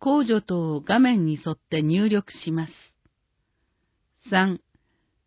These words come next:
申告内容を事前確認し、送信します。帳票表示、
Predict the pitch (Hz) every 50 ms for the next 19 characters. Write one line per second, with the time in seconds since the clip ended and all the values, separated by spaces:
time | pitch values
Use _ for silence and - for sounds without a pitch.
0 | _ - - - 220 226 269 277 - - 262 262 - 269 254 254 254 262 254 233
1 | 208 196 175 165 156 143 143 143 - - - - 175 175 165 226 247 247 254 254
2 | 277 247 - 247 220 196 180 160 156 143 127 - - 156 151 - _ _ _ -
3 | - 170 175 202 202 - 190 180 175 165 160 - - 135 139 147 147 - - -
4 | - _ _ _ _ _ _ _ _ _ _ _ _ _ _ _ _ _ _ _
5 | _ - - 214 233 254 285 - - 262 269 262 262 247 - 277 262 240 214 180
6 | 160 160 156 - -